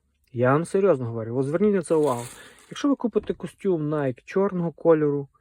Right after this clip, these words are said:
і цього ж артикулу, цього ж розміру, купите сірого кольору костюм, він буде трішки вільніший,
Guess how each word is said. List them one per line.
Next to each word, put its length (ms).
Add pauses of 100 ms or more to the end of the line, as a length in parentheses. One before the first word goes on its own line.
(400)
і 80 (340)
цього 360
ж 100
артикулу, 500
цього 260
ж 120
розміру, 380
купите 420
сірого 600
кольору 400
костюм, 400 (140)
він 160
буде 200
трішки 480
вільніший, 760